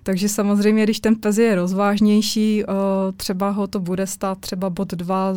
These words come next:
protože, eh, samozřejmě ten rozhodčí hledí i na to, ale když už je ten pes jakoby třeba hodně jakoby při těle a, eh, ty aporty už potom neudu-,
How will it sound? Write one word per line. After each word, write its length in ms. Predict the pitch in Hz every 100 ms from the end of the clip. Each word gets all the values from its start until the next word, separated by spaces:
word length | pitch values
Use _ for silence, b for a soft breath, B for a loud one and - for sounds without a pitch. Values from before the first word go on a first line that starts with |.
| 180
protože, 540 | - 180 _ 190 180 196
eh, 580 | 196 196 190 190 190 190
samozřejmě 560 | 196 185 185 190 190
ten 160 | 196 190
rozhodčí 640 | 185 185 185 - 190 190
hledí 480 | 190 185 185 170 180
i 380 | - 190 175 175
na 140 | 170
to, 260 | 170 208 208 B B B B B
ale 440 | 185 185 185 185 190 - - - - _ _ _ _ _ -
když 220 | 185 190
už 80 | 196
je 80 | 202
ten 160 | 202
pes 200 | 208 196
jakoby 320 | 190 190 190 190
třeba 280 | - 185
hodně 380 | 185 190 185 185
jakoby 320 | 185 196 180
při 200 | 170 -
těle 460 | 175 196 185 185 185
a, 500 | - 180 180 180 180 175 - - - _ _ _ 196
eh, 40 | 185 180 180 180 -
ty 120 | 208
aporty 380 | 190 196 196 196
už 100 | 185
potom 280 | - 190 196
neudu-, 360 | 190 185 190